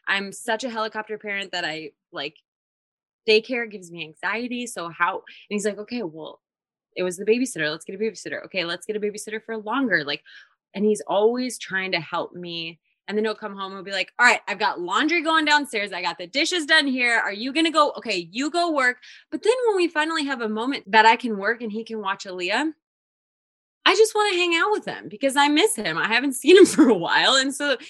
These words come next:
it's just <laughs> this, uh, and then he's like, "Shay, but you need to leave and go work." I'm like, "I know, but I just wanna hang out with you and <laughs> chill." So we're still, I don't even, I mean, Seth is fantastic. He's great support, but we're still working on all of it.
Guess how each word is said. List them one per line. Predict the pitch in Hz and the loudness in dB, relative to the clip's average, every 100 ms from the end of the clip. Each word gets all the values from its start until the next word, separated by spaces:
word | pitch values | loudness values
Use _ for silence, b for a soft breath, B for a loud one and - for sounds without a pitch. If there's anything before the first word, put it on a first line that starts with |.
| B B | B B
it's | 233 233 | -4 -4
just | 277 285 - | -4 -6 0
<laughs> | |
this, | 302 302 - - 240 - 311 359 339 B B - | 2 2 -2 -2 -2 -4 -10 -10 -10 B B 2
uh, | 254 269 233 | 8 8 8
and | 226 | 6
then | 240 | 2
he's | 240 233 | -4 -6
like, | 180 | -6
"Shay, | - 208 202 175 - _ | -8 -8 -8 -8 -10 _
but | 180 196 | -8 -6
you | 190 196 | -4 -6
need | 190 175 | -8 -10
to | - 170 | -12 -12
leave | 165 165 165 | -10 -10 -8
and | 170 165 | -6 -6
go | 165 | -4
work." | 151 151 | -4 -4
I'm | 175 | -8
like, | 170 - | -10 -10
"I | - - | -12 -10
know, | - 107 117 | -8 -10 -10
but | 156 117 | -8 -8
I | 110 | -8
just | - - | -12 -14
wanna | - - | -10 -10
hang | 208 185 | -8 -10
out | 170 117 | -10 -10
with | 123 | -6
you | 165 160 | -4 -4
and | 160 175 | -8 -6
<laughs> | - - - - | -6 -6 -8 -2
chill." | 220 - 180 160 285 302 269 B _ | -2 -2 -10 -12 -12 -12 -14 B _
So | - 190 185 | -4 -2 2
we're | 202 254 | 4 2
still, | - - 202 185 175 160 - - | 0 -4 0 0 0 -4 -10 0
I | 180 185 | 2 2
don't | 180 | 0
even, | 185 170 - - | -4 -8 -10 -2
I | 208 | 2
mean, | 208 208 | 2 2
Seth | 214 208 | 0 0
is | 175 | -6
fantastic. | 180 175 160 160 - | -6 -6 -8 -10 -16
He's | 160 | -12
great | 147 - | -10 -10
support, | - 151 98 | -12 -12 -12
but | 85 | -12
we're | 165 | -14
still | - 160 | -14 -14
working | 151 170 | -16 -16
on | 147 101 | -16 -14
all | 85 76 | -16 -16
of | |
it. | 60 | -18